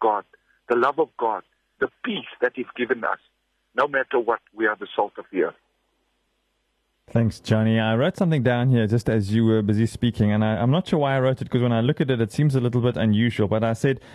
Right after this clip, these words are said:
Speaker 2: "You are actually useful to God." And I really believe there are people who think they aren't. And, and I, and I just
Speaker 1: Yeah.
Speaker 2: want you to know that we, we are all given a right by God to be used. We have to make ourselves available, but we can all do something. So if there's anybody listening right now, Johnny, and I said it 'cause I kind of feel like this is a good thing to say with you here as well as backup.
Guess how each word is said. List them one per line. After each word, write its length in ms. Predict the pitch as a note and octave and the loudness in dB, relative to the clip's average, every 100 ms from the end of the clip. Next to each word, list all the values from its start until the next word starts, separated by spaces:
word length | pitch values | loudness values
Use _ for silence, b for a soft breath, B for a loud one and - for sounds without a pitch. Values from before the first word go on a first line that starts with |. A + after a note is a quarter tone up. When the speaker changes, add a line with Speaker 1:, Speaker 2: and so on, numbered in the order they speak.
| B B B | B B B
Speaker 2:
"You 180 | G3 A3+ | 2 2
are 100 | - | 0
actually 600 | G#3 - - C4+ C#4 A#3+ A#3 | -4 -4 -2 2 2 2 2
useful 800 | G#3 C3 F3 C4 - - G3+ G3 | 2 4 4 2 0 -2 0 0
to 160 | - | -2
God." 420 | D#3+ G#3+ F3+ G2+ | 0 0 0 0
And 160 | C3 F3 | 0 0
I 80 | G3 | 0
really 260 | G#3 C4 C#4 | 0 0 0
believe 280 | B3 B3 | 2 2
there 80 | A3 | 2
are 20 | G#3+ B3 | 0 0
people 180 | A#3+ A#3 | 2 2
who 100 | A3 | 2
think 220 | B3 A3+ | 2 0
they 120 | A3+ | 0
aren't. 500 | A3 A#3 D#3 A2+ - B B B B B | 2 2 2 0 -4 B B B B B
And, 140 | - G3 | -2 0
and 180 | F#3+ | 0
I, 120 | F#3+ F#3 | 0 -2
and 180 | - F#3 | 0 0
I 60 | F#3 | 0
just 160 | A3+ | 0
Speaker 1:
Yeah. 60 | G3 | 0
Speaker 2:
want 140 | G#3+ | 0
you 80 | G#3+ | 2
to 80 | G3 | 2
know 180 | G3 F#3+ | 2 2
that 220 | E3 D#3 | 0 0
we, 200 | E3 F3+ - | 0 2 2
we 280 | D#3+ F#3 F3+ | 2 2 2
are 480 | E3+ F#3 F#3 F#3 E3+ - | 0 0 0 -2 -4 0
all 280 | F3 F#3 F3 | 2 2 2
given 260 | F3 E3+ | 2 2
a 100 | E3 | 2
right 240 | D3+ D#3 C#3 | 2 0 0
by 160 | D#3 | -2
God 360 | C#3 D#3 D3 C3 | 0 0 0 0
to 100 | C3+ | -2
be 160 | B2 | 2
used. 320 | C#3+ C#3 C#3+ - | 2 2 0 0
We 120 | C#3+ | 0
have 100 | E3 | 2
to 80 | C#3+ | 2
make 160 | D3 C3+ | 0 0
ourselves 300 | - C3 A#2 | 0 0 0
available, 500 | G#2 D#3+ F#3+ A#2+ A#2 | 0 0 2 0 0
but 160 | C#3+ | 0
we 120 | D#3+ F#3 | 0 0
can 140 | G#3+ | 0
all 260 | - G3+ F#3+ | 4 4 4
do 180 | F3 | 0
something. 460 | F3 E3 C#3 B2 A#2+ | 2 0 2 0 0
So 100 | - | 0
if 80 | E3+ | 0
there's 140 | F#3+ | 2
anybody 260 | B3+ C4 B3 | 2 2 2
listening 380 | F#3+ - F#3+ E3 | 0 2 0 2
right 240 | D3 C3+ | 0 2
now, 300 | C3 A#2+ A#2 | 0 2 0
Johnny, 340 | G#2 B2 C3+ | 2 0 0
and 100 | C#3 | -2
I 40 | C3 | -2
said 160 | - D#3 | 0 0
it 100 | D3 | 0
'cause 100 | D3 | 0
I 100 | C3+ A#2+ | -2 -2
kind 240 | C#3+ C#3 | -2 -2
of 80 | B2+ | 0
feel 120 | C#3+ | 0
like 180 | C3+ A#2+ | 0 -2
this 140 | C3+ | -2
is 120 | C3+ | 0
a 80 | B2 | 0
good 160 | A#2 A2+ | 0 0
thing 120 | B2+ | 0
to 60 | A#2 | 0
say 180 | - B2 | 0 0
with 200 | A#2 A2 | 0 2
you 160 | B2 | 2
here 220 | B2 A#2 A#2 | 4 4 2
as 140 | G#2 | 2
well 160 | A2+ G#2+ | 0 0
as 100 | G2 | 0
backup. 380 | G#2+ G#2+ F#2+ | -2 -2 -4